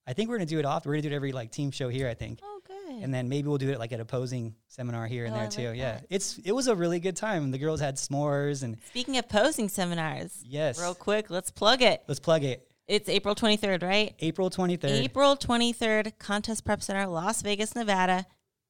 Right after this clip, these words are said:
Speaker 2: Tell 'em the address.
Speaker 1: One one seven six Vegas Valley Drive, ten A M till eleven thirty. We have a beginner,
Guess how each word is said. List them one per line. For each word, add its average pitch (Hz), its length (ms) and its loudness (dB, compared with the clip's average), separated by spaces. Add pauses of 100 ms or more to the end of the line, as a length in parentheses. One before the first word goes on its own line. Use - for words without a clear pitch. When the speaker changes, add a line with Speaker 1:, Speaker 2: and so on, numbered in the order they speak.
(140)
Speaker 2:
Tell 180 120 -2
'em 196 60 0
the 214 120 -2
address. 185 420 -4 (140)
Speaker 1:
One 175 320 2
one 165 320 6
seven 156 300 2
six 151 380 0
Vegas 139 380 2
Valley 147 340 2
Drive, 127 460 0
ten 165 180 -2
A 196 220 -2
M 135 300 -2 (420)
till 147 240 4
eleven 151 320 4
thirty. 139 580 2
We 139 140 -4
have 143 100 -2
a 120 60 -6
beginner, 156 580 -6